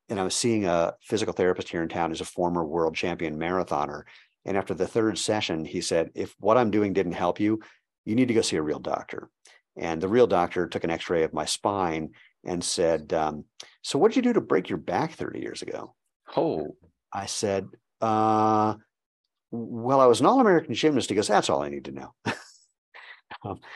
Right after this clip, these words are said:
Speaker 1: and then there's a debate about how much of this came from gymnastics. I can think of three injuries where I affected my back, um, but there's also a debate that it could have been congenital, might have been born with that.
Speaker 2: So I know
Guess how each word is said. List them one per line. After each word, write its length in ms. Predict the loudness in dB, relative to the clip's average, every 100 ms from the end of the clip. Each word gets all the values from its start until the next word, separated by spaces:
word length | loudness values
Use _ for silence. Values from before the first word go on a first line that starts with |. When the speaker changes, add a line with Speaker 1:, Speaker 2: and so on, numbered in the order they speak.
| -18 -8
Speaker 1:
and 240 | -4 -2
then 260 | 0 0 0 -6 -20 _ 2
there's 240 | 4 4 2 0
a 80 |
debate 400 | 0 4 6 6
about 320 | 4 4 2 2
how 140 | 2
much 180 | 2 2
of 60 |
this 100 | -2
came 220 | -2 -4 -2
from 160 | -4
gymnastics. 520 | -4 -2 -2 -2 -4
I 60 | -4
can 140 | -2
think 140 | 0 -2
of 100 | -2 -10 -10
three 320 | 0 2 4
injuries 480 | 0 -2 -2 -4 -4
where 140 | -4
I 120 | -4 -8 -14
affected 300 | -4 -4 -4
my 100 | -8
back, 340 | -6 -6 -6 -12 -20 -20 -6
um, 240 | -2 -2
but 140 | -2 0
there's 180 | 2 4
also 220 | 4 2
a 60 |
debate 260 | -2 -2 -2
that 80 | -4
it 80 | -6
could 100 | -6
have 80 |
been 300 | -6 -8 -12 -18 _ -18 -18 -12
congenital, 580 | -8 -6 -6 -6 -8 -8
might 120 | -6
have 80 | -4
been 100 | -6
born 260 | -6 -6 -6
with 100 | -8
that. 200 | -10 -10 _ _ _ _ _ _ _ _ _ _ _ _ -12
Speaker 2:
So 440 | -6 -4 -4 -6
I 60 | -4
know 380 | -2 0 -2